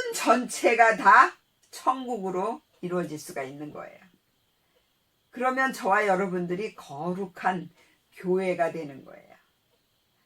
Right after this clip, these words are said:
그랬을 때 하나님의 사랑을 보여주고 예수 그리스도의 사랑을 나타낼 수가 있는 것입니다. 그리고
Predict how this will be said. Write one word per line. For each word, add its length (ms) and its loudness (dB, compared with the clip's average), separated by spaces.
그랬을 400 -6
때 160 -4
하나님의 600 -2
사랑을 460 -2
보여주고 800 -10
예수 440 0
그리스도의 500 -2
사랑을 480 -6
나타낼 480 -6
수가 220 -12
있는 320 -10
것입니다. 680 -18
그리고 580 -2